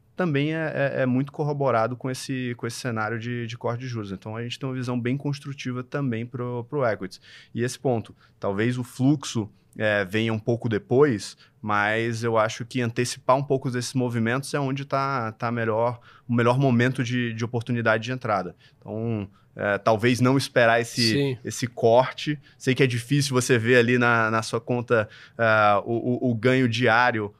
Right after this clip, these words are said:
Speaker 1: com, com C D I corrente um pouco mais alto, mas você tem que saber que ele na frente ele não vai ser tão alto assim.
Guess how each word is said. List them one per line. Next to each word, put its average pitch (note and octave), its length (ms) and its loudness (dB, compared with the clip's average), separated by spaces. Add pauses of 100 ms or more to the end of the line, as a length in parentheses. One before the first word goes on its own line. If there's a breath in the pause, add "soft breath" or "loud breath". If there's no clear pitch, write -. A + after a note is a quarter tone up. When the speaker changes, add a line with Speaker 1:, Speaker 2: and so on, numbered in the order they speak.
Speaker 1:
com, A2+ 340 -4
com A2+ 160 -4
C A#2 180 0
D A2 120 2
I A2 60 0
corrente A2 420 0
um B2+ 40 -12
pouco B2+ 220 -6
mais C3+ 200 -2
alto, C3+ 180 -2
mas D#3+ 100 -10
você - 100 -18
tem - 120 -12
que - 80 -16
saber C#3+ 260 -2
que C#3+ 80 -10
ele D3+ 100 -8
na D#3 140 -8
frente C#3+ 320 -10
ele D3 60 -10
não E3 80 -8
vai D3+ 100 -6
ser C#3+ 140 -10
tão D3 240 -8
alto C3+ 240 -4
assim. A2+ 340 -4